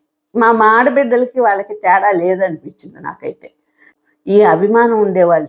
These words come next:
చాలు, నిజంగా జెన్యూన్‌గా ఉండేవాళ్ళు చాలు. వీళ్ళు కర్మ సిద్ధాంతాన్ని అనుసరించేవాళ్ళు. కర్మ సిద్ధాంతం అంటే గుర్తొచ్చింది, నేను ఒక చిన్న స్టోరీ చెప్తాను.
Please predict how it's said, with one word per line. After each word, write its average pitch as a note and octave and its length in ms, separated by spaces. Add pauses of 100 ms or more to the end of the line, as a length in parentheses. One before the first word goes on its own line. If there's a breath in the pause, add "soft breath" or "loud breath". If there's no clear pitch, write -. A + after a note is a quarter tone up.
చాలు, D#3 400 (200)
నిజంగా G3 400
జెన్యూన్‌గా F3 600
ఉండేవాళ్ళు D3 580
చాలు. F3 380 (640)
వీళ్ళు A3 720 (480)
కర్మ A#3+ 300
సిద్ధాంతాన్ని F#3+ 920
అనుసరించేవాళ్ళు. D3 960 (540)
కర్మ E3+ 240
సిద్ధాంతం F#3+ 720
అంటే F#3 400
గుర్తొచ్చింది, D#3+ 680
నేను D3+ 400 (440 soft breath)
ఒక - 80 (160)
చిన్న C4 280
స్టోరీ D3+ 380
చెప్తాను. B2 500